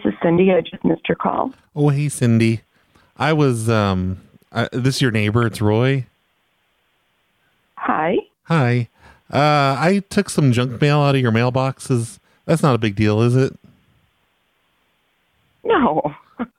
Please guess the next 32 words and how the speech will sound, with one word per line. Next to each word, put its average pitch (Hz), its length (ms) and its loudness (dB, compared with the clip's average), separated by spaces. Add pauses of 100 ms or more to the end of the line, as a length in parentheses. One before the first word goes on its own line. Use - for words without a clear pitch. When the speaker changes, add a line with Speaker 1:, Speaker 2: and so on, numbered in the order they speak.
Speaker 2:
Okay. 135 380 0
Speaker 1:
No. 90 380 -4 (160)
Speaker 2:
Yeah, 143 100 0
I 151 40 2
just 147 160 -2
got 139 160 0
in 127 100 0
there 120 120 2
and 113 80 2
I 110 60 0
dug 113 220 0
around 107 340 0
and 98 220 -2 (320)
found 117 280 -2
some 104 160 0
junk 101 280 -2
mail 95 260 2
and 92 200 -2 (440)
I 110 60 -2
used 120 260 2
all 110 160 0
that. 101 280 -2 (460)
Speaker 1:
Oh, 180 80 0
well, 175 80 2
they 170 120 0
must 175 240 -4
have 170 100 -8
put 185 160 -2
it 175 120 0
in 165 80 -4
your 165 120 0
box 117 360 -6